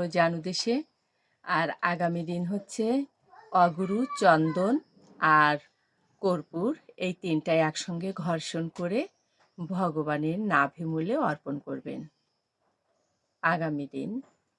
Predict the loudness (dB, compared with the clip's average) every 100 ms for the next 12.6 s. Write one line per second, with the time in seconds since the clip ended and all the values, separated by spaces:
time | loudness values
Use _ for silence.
0 | -6 -6 -6 -8 -6 -8 _ _ _ 2
1 | 2 0 -4 -4 -2 -4 -6 -4 -4 -4
2 | -4 -4 -6 -6 -8 -6 -4 -4 -2 -2
3 | -4 -10 _ _ _ _ _ _ _ _
4 | _ _ _ _ _ _ _ _ -4 -4
5 | -2 -4 -4 -6 -10 _ _ _ _ -20
6 | _ _ _ _ _ _ _ _ _ _
7 | _ _ 0 2 2 0 -4 -2 -2 -2
8 | -2 0 2 0 -2 -6 -6 -4 -2 0
9 | 0 -2 -4 -8 _ _ _ _ 0 0
10 | -4 -6 -4 -8 -6 -6 -6 -6 -6 -4
11 | -4 -4 -8 -16 _ _ _ _ _ _
12 | _ _ _ 2 4 4